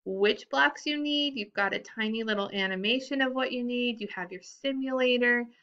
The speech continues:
and it's only giving you the basic blocks that you need. So they really, really simplified this so that we can start slow and really get those basics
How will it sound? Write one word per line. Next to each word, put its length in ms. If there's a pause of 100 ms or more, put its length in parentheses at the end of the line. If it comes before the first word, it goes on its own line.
(240)
and 100
it's 160 (160)
only 360
giving 280
you 160
the 100
basic 480
blocks 340
that 160
you 100
need. 280
So 140
they 180
really, 520
really 220
simplified 760
this 360 (200)
so 160
that 160
we 160
can 200
start 580 (140)
slow 520 (880)
and 260
really 220
get 220
those 200
basics 640